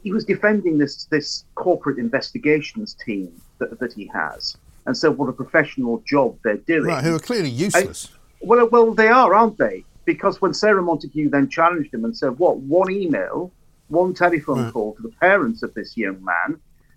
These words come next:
Speaker 1: And his response was, "Yes, uh, this is something I need to look into." Tim Davie's known about this for almost a week.
Speaker 2: Yeah.
Speaker 1: He should have been looking. These are the questions you should have asked last week. "Have you contacted the parents?" "Yes, we couldn't get in touch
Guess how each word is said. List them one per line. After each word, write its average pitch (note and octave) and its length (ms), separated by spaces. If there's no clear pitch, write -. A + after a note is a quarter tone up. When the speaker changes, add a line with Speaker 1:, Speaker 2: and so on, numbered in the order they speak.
Speaker 1:
And F3 120
his F#3 200
response F#3+ 520
was, F3 300
"Yes, - 500
uh, D#3+ 280
this F3+ 160
is F3 140
something D#3+ 240
I D3 80
need D3+ 160
to D3+ 100
look C#3+ 180
into." F#3 440
Tim A#3+ 180
Davie's A3+ 320
known G3+ 160
about E3 220
this C#3+ 140
for D#3 120
almost C3 420
a B2 60
week. D3+ 360
Speaker 2:
Yeah. E3+ 240
Speaker 1:
He D#3+ 80
should F#3+ 100
have G3+ 80
been F#3+ 160
looking. G#3 320
These A#3 200
are - 20
the F#3+ 80
questions F3 440
you - 100
should D#3+ 160
have D#3 100
asked C#3+ 320
last A3 320
week. A2 220
"Have G#3 140
you A3+ 100
contacted D3 520
the A#2 80
parents?" C3 580
"Yes, D#3+ 400
we D3 80
couldn't D#3+ 240
get C#3 160
in B2 100
touch C3 220